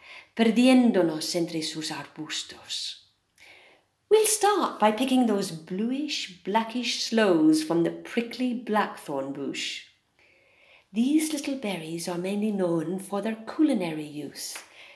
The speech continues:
especially in the making of pacharan, or sloe gin. However, as the villagers well know, the entire plant can be used for a variety of purposes.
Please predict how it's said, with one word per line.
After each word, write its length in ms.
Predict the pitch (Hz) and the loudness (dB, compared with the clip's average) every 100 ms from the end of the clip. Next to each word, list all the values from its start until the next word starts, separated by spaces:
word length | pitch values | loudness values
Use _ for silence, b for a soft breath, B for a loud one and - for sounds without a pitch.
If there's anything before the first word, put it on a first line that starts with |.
| B | B
especially 760 | 185 - 247 311 - - - 180 | -6 -4 -2 0 -2 -4 -10 -4
in 80 | |
the 80 | 190 | 0
making 380 | 190 233 247 269 | 0 0 -4 -8
of 180 | 269 - | -8 -8
pacharan, 840 | 254 254 254 254 277 220 156 156 B B _ | -8 -4 -2 0 0 -2 -4 -6 B B _
or 340 | - 180 160 170 | -2 0 0 -2
sloe 500 | 165 - 170 156 156 | -4 -4 -2 2 2
gin. 600 | - 170 143 135 - - _ B B B B | 0 -2 -2 -6 -14 -18 _ B B B B
However, 500 | - 294 311 233 185 B B | 8 10 10 8 2 B B
as 160 | 180 175 | 4 4
the 100 | 170 | 4
villagers 560 | 156 180 233 190 139 | 2 4 4 2 -2
well 240 | 135 131 127 | -2 -2 -2
know, 380 | 139 120 120 156 b b b | -6 -10 -14 -18 b b b
the 80 | 196 | -14
entire 500 | 196 196 - 202 185 190 | -10 -6 -4 -4 -6 -10
plant 480 | - 196 190 190 - | -8 -8 -8 -8 -10
can 140 | 175 | -8
be 100 | 175 | -6
used 480 | 175 202 220 240 - | -4 -2 -2 -4 -6
for 160 | - | -4
a 100 | 226 | -2
variety 760 | 226 240 233 226 233 - 165 151 | 2 2 2 -2 -4 -6 -8 -8
of 160 | 151 - | -12 -14
purposes. 800 | 156 - 151 - - - - | -14 -10 -10 -10 -12 -12 -12